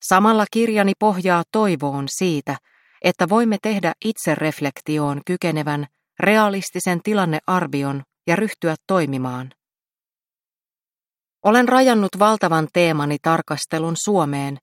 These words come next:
ja suomalaisiin, koska meidän maatamme ei pelasta kukaan muu kuin me itse. Me suomalaiset kulutamme joka vuosi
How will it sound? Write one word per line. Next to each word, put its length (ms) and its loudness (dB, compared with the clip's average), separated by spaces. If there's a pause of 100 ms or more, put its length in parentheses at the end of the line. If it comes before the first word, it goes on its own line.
(180)
ja 140 2
suomalaisiin, 840 0 (440)
koska 300 2
meidän 320 2
maatamme 680 2
ei 200 0
pelasta 520 -2
kukaan 440 0
muu 400 -2
kuin 260 -2
me 160 -4
itse. 440 -8 (1200)
Me 100 2
suomalaiset 680 2 (140)
kulutamme 600 0
joka 280 0
vuosi 500 -2